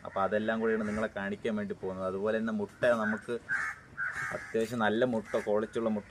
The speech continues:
നോക്കി വേണം വെക്കാൻ. അപ്പോൾ എങ്കിലേ എല്ലാം വിരിഞ്ഞിറങ്ങത്തുള്ളൂ. അപ്പോൾ അതിൻ്റെ ഒരു വീഡിയോ ആണ്. അപ്പോൾ നിങ്ങൾ കാണാൻ പോകണം. അതുപോലെ തന്നെ എൻ്റെ ചാനൽ കാണുന്ന എല്ലാവരും എൻ്റെ ചാനൽ ഒന്ന് സബ്സ്ക്രൈബ് ചെയ്യണം, ലൈക്ക് ചെയ്യണം, ഷെയർ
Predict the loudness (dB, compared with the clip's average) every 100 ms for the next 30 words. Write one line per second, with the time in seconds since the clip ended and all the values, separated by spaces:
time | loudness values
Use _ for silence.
0 | -2 -2 0 0 0 -2 -4 -2 -2 -2
1 | -4 -4 -2 0 0 2 2 2 0 2
2 | 2 2 0 -2 -4 -4 -6 -10 -14 -14
3 | -16 -4 0 2 0 -2 0 0 2 2
4 | 2 -2 -8 -10 -6 -2 0 -2 -2 -2
5 | -2 -2 -4 -4 -2 0 2 2 0 -4
6 | -6 -6 -6 -6 -6 -4 -2 -2 -2 -2
7 | -2 0 0 -2 -6 -4 -4 -4 -4 -6
8 | -6 -2 0 0 -2 -2 -8 -4 -2 -2
9 | -4 -4 -2 -4 -4 -2 0